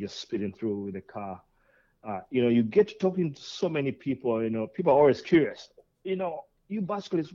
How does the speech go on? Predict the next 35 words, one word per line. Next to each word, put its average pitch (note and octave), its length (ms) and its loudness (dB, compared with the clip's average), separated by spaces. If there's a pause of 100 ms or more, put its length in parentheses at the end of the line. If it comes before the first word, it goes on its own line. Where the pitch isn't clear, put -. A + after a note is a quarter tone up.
(120)
what G3 220 -10
are G#3+ 40 -6
you A3 140 -6
doing G#3 260 -4
out G#3+ 180 -4
here? A3 300 -4
It's F3+ 180 -6
so G#3+ 200 0
far G3+ 240 -2
away G3+ 260 -6
from, E3+ 260 -8 (520)
you - 80 -14
know, D3 120 -8
from D#3+ 240 -10
civilization." F#3 1000 0 (400)
<laughs> F4+ 340 -10
So A#2+ 380 2 (340)
it's F#3+ 380 -4
always E3 300 8
fun D3 340 2
to D3+ 100 -12
talk - 220 -12
to C#3+ 80 -4
these C3 180 -6
people B2+ 480 -14
and, A2+ 280 -10
and, A2+ 200 -12 (160)
you B2 80 -14
know, A2 120 -8
getting G#2+ 300 -2
their F#2+ 120 -12
stories A#2+ 720 -10
of, G2+ 200 -12 (260)
you G2+ 80 -16
know, G2 240 -16